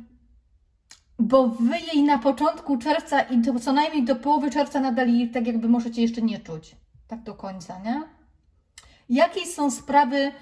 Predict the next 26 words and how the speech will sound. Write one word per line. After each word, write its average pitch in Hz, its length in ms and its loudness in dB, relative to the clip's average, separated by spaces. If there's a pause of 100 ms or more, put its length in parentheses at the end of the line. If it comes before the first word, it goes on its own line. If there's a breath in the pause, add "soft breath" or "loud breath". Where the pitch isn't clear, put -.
(220 loud breath)
nie 247 160 2
do 254 140 2
końca 320 420 -2
jasne, 240 420 2
że 240 100 4
niby 302 260 -2
zostało 277 380 0
coś 240 240 -4
uzgodnione, 247 800 -2
niby 240 260 2
coś 233 220 2
jest 226 180 -4
ustalone, 277 640 0 (440 loud breath)
ale 240 300 0
wam 262 380 0
to 269 120 2
nie, 254 420 0
może 247 280 2
nie 240 240 4
dawać 226 580 0
nadal 220 480 0
jeszcze 233 360 -2
takiego 226 460 -6
poczucia 226 880 -2 (240)
tej 220 180 -4
równowagi. 214 840 -4